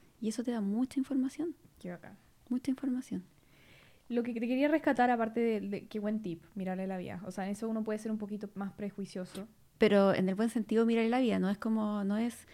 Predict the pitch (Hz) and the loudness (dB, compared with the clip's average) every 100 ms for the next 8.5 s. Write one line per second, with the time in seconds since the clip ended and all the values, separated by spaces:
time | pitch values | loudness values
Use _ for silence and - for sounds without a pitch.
0 | - - 226 220 208 226 233 226 226 196 | -20 -4 0 4 4 4 4 4 4 4
1 | 156 147 - 208 196 202 - - 196 175 | 0 0 2 6 8 8 8 2 0 -2
2 | 539 605 330 202 240 247 247 226 214 214 | 0 0 2 4 6 8 8 8 8 6
3 | 214 214 185 160 - 185 190 185 185 202 | 6 4 4 2 2 0 0 -2 -2 0
4 | 196 190 185 202 214 - - - - 190 | 0 2 2 0 -4 -12 -20 -18 2 4
5 | 214 277 196 165 170 _ - 190 180 - | 6 4 0 -2 -6 _ -10 -8 -8 -4
6 | - 196 254 214 175 160 - - 202 202 | 2 4 6 4 2 0 -8 -12 -6 -6
7 | 190 - - 208 190 - 190 180 185 190 | -6 -12 -4 0 2 4 2 4 4 6
8 | 208 240 240 240 311 | 6 6 6 6 2